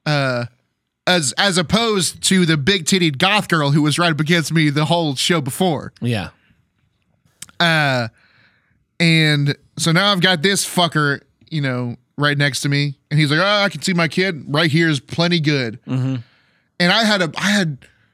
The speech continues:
Speaker 1: I had a great viewing angle. I was, there was no one taller than me in front of me. The tall, the, the, the, like, the next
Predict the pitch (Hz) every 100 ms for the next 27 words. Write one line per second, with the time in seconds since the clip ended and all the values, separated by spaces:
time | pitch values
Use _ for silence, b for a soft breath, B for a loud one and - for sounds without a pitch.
0 | b b - 165 156 160 151 131 117 _
1 | _ _ _ _ _ _ _ - 160 127
2 | 160 214 202 165 135 147 165 156 151 143
3 | 123 117 _ _ _ _ _ _ - 170
4 | 185 180 170 147 123 - _ _ _ _
5 | _ - 175 160 160 202 190 156 - 175
6 | 196 190 185 190 190 175 185 185 185 196
7 | 208 180 _ _ _ _ _ _ _ -
8 | 160 - 196 135 160 135 160 147 131 139
9 | 147 147 147 147 180 190 -